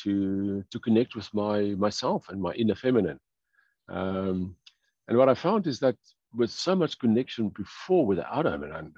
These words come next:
obviously the outer feminine, I obviously love women, um, but, you know, you go outside of yourself and you're not,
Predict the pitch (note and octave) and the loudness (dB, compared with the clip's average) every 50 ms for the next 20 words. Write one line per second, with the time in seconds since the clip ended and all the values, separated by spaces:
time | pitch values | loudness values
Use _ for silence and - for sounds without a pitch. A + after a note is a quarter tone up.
0 | - - - - E2+ - - - - - E2+ F2+ - - - - - G2 G2 G2 | -20 -20 -20 -18 -16 -16 -16 -14 -12 -8 -8 -8 -8 -10 -14 -10 -4 -4 -2 -2
1 | F#2 D#2+ D2+ D2+ D2+ D#2+ D#2+ D#2+ - - E2 D#2 D2+ F2+ F2 - - F#2 G#2 G#2 | -2 -2 -4 -6 -6 -8 -10 -10 -12 -12 -10 -6 -6 -6 -6 -4 -4 -2 -2 -2
2 | D#2+ C#2+ _ _ _ _ _ _ _ _ - - F#2 F#2+ F#2+ F#2+ F2 - - _ | -2 -4 _ _ _ _ _ _ _ _ -10 -6 -2 -2 -2 -2 -4 -6 -12 _
3 | _ _ - A2+ A2 F2+ - _ _ _ _ _ _ _ _ _ _ _ _ - | _ _ 2 2 2 0 -4 _ _ _ _ _ _ _ _ _ _ _ _ -2
4 | A#2+ A#2 B2 C3 B2+ A#2+ A#2+ G2 C3+ C3 A2 C3+ D3 D3 - - C3+ C3 B2 F#2+ | 2 6 8 8 8 8 6 6 4 4 4 4 0 0 0 0 0 0 0 -2
5 | G2+ F#2+ F2+ - - D#3+ F#3+ D#3+ E2 - - G2 G2+ G2 G2+ G#2 A2+ A2+ | -4 -6 -6 -6 -4 -2 -2 -2 -2 -2 -2 -2 0 0 2 2 0 0